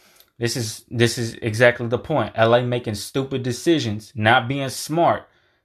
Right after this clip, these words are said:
not keeping good-ass players who,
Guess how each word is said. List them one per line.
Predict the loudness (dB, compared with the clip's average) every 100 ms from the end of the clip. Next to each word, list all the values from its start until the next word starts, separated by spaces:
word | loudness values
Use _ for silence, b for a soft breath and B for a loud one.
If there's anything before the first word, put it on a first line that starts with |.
| -4
not | 2 4 2 -4 _ _
keeping | -2 -2 -2 -2
good-ass | 2 6 6 4
players | -2 -2 0 0 -2
who, | -2 -2 -4